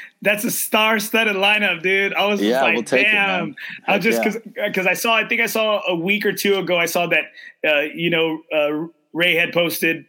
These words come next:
Speaker 1: uh, about you and Billy, and I was just like, "Oh, crap." I said, "Damn, those are two big bombs in the city." You know, in the city of, here in San Antonio, I said, "Y'all are w-, very well-known guys here in the city." And then I saw last night Christy's name on there, and I'm
Speaker 2: That's
Speaker 1: just
Speaker 2: right.
Speaker 1: like,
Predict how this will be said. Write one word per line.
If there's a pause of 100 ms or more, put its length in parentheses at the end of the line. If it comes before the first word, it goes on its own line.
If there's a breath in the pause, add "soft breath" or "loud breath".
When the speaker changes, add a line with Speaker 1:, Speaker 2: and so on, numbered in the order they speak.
(100)
Speaker 1:
uh,
about
you
and
Billy,
and
I
was
just
like, (340 loud breath)
"Oh,
crap."
I
said,
"Damn,
those
are
two
big
bombs
in
the
city."
You
know,
in
the
city
of, (200 loud breath)
here
in
San
Antonio,
I
said,
"Y'all
are
w-, (140)
very
well-known
guys
here
in
the
city." (260 loud breath)
And
then
I
saw
last
night (200 loud breath)
Christy's
name
on
there,
and
I'm
Speaker 2:
That's
Speaker 1:
just
Speaker 2:
right.
Speaker 1:
like,